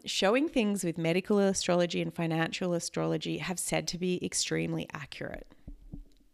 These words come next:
Hellenistic or traditional astrology is one of the first forms of astrology that was developed in the third century B C E. On a very basic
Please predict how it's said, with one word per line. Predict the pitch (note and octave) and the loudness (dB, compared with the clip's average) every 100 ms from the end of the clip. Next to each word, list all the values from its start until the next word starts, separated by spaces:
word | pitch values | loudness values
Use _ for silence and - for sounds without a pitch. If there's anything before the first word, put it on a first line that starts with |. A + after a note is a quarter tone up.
| _ _ - - - - - - - - | _ _ -10 -8 -12 -16 -18 -20 -20 -6
Hellenistic | - C4 C#4+ B3+ A3+ - A3+ G#3+ - F#3+ | 4 8 8 8 4 2 4 4 4 4
or | E3 E3 D#3+ | 6 6 6
traditional | - F#3+ F3 A3+ A#3 G#3+ G#3 | 2 2 4 4 6 6 6
astrology | G3+ - G3 F#3+ F#3 F3+ F#3 F3+ F3 - | 4 4 4 6 6 4 4 4 2 0
is | F#3 F#3 | -2 0
one | F#3+ G3+ | 2 2
of | |
the | G3+ | 0
first | - - E3 F3+ F3+ - | -2 4 6 8 6 0
forms | F3+ E3+ E3+ E3+ | 4 4 4 2
of | |
astrology | F3 - - D3 F3 E3 | 2 2 2 0 0 0
that | D#3+ G3 | 0 2
was | F3+ | 2
developed | - F3 F3 F#3+ G3+ - | 2 6 8 8 6 2
in | F3 | -2
the | E3+ | -4
third | - F#3 F#3 F#3 | 4 8 8 6
century | F#3 E3 - F3 | 2 2 0 0
B | E3 E3 D#3+ | 2 2 0
C | - D#3+ D3 | 0 0 0
E. | E3+ D#3+ E3+ - - - - - - - _ - | 0 -2 -4 -10 -14 -14 -16 -18 -20 -20 _ 4
On | B3 | 8
a | B3+ | 10
very | A3 G#3+ G#3+ | 12 12 12
basic | F#3 F3 - F3+ E3+ - | 10 8 6 6 6 2